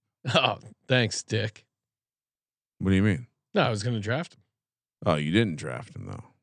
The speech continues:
Speaker 1: Yeah,
Speaker 2: And
Speaker 1: well, I
Speaker 2: now
Speaker 1: was
Speaker 2: I
Speaker 1: going to.
Speaker 2: drafted him.
Speaker 1: I don't know what, what do you,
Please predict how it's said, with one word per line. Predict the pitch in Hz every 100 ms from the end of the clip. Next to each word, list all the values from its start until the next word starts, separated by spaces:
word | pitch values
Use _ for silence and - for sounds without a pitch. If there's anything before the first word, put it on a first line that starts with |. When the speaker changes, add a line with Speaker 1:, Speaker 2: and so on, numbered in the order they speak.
| _ _
Speaker 1:
Yeah, | 285 156
Speaker 2:
And | 85
Speaker 1:
well, | - -
I |
Speaker 2:
now | -
Speaker 1:
was | 87
Speaker 2:
I | 104 113
Speaker 1:
going | 165
to. |
Speaker 2:
drafted | 76 71 - 62
him. | - - _ _ -
Speaker 1:
I |
don't | 131
know | 135 143
what, | 131 139 113
what | 151 147
do |
you, | 123 113